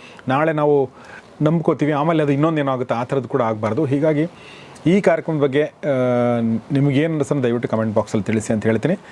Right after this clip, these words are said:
ಮತ್ತು ಅದಕ್ಕಿಂತ ಮುಂಚೆ ಅನಂತಮೂರ್ತಿ ಹೆಗಡೆ ಅವ್ರಿಗೆ ನಮ್ಮ ಸ್ಟುಡಿಯೋಗೆ ಬಂದು ನೀವು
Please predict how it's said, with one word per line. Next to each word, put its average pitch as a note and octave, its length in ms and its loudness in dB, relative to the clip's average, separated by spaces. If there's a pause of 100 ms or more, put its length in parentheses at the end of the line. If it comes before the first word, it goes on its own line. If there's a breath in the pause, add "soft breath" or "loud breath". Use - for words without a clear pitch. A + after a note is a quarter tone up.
(320 loud breath)
ಮತ್ತು D3+ 180 4
ಅದಕ್ಕಿಂತ D3 260 2
ಮುಂಚೆ F3 280 0
ಅನಂತಮೂರ್ತಿ C3 540 -2
ಹೆಗಡೆ A2+ 200 0
ಅವ್ರಿಗೆ A2+ 260 0
ನಮ್ಮ G#2+ 580 -2
ಸ್ಟುಡಿಯೋಗೆ B2 380 0
ಬಂದು A#2 200 2
ನೀವು G#2+ 300 2